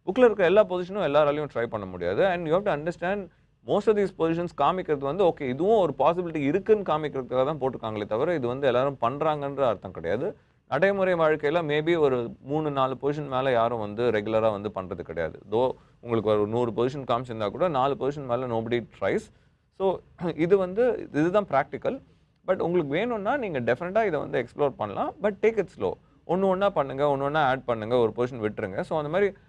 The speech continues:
as you become comfortable, உங்க ரெப்பர்டாரில், லைக், நீங்க இதெல்லாம் வந்து எடுத்துட்டு வரலாம் ஈஸியா.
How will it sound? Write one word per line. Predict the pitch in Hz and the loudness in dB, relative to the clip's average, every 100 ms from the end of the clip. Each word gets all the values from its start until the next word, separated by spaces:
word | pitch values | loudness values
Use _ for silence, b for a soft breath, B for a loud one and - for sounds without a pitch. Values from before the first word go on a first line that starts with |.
| b | b
as | 170 233 | 0 2
you | 226 | 2
become | 202 220 | 0 0
comfortable, | 208 170 175 170 165 | 0 -2 0 -2 0
உங்க | 233 175 | 0 2
ரெப்பர்டாரில், | 147 147 147 139 135 202 | 2 2 2 2 2 0
லைக், | 165 113 | -2 -4
நீங்க | 113 110 | -10 -6
இதெல்லாம் | 104 107 120 | -2 -2 -2
வந்து | 101 | -2
எடுத்துட்டு | 107 - - | -4 -6 -14
வரலாம் | 82 - | -14 -14
ஈஸியா. | - - | -20 -20